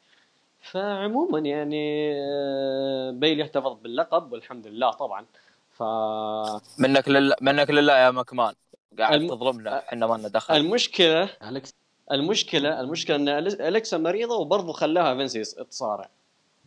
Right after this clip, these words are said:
Speaker 1: خلاها تصارع. فهنا مشكلة، يعني. يعني، لازم ضروري. ليه؟ والمشكلة إن كروس اللي أكلت التثبيت، يعني. هذا،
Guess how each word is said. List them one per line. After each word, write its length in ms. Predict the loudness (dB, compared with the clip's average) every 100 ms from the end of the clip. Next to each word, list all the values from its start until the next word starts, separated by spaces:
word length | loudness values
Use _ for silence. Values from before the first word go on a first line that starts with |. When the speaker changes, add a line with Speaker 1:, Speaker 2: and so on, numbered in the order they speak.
| -10
Speaker 1:
خلاها 300 | 0 2 2
تصارع. 380 | 0 -2 -4 -6
فهنا 520 | -10 -16 _ 0 2
مشكلة، 480 | 2 -2 -6 -10 -12
يعني. 440 | -12 -14 -12 -12 -14 _ _ _ _ _ -8
يعني، 160 | -4
لازم 480 | 0 0 2 0 -2 0
ضروري. 760 | 4 6 6 4 0 -2 -4 -10 _ _ _ _
ليه؟ 440 | 0 2 2 0 _ _ _ _ _ _ _ _ _ _
والمشكلة 420 | -6 -2 -2 0 0
إن 60 |
كروس 320 | 0 0 0
اللي 100 | -2
أكلت 200 | -6 -6
التثبيت، 520 | -8 -10 -4 -2 0 -2
يعني. 460 | -8 -6 -8 -8
هذا، 360 | -8 -2 0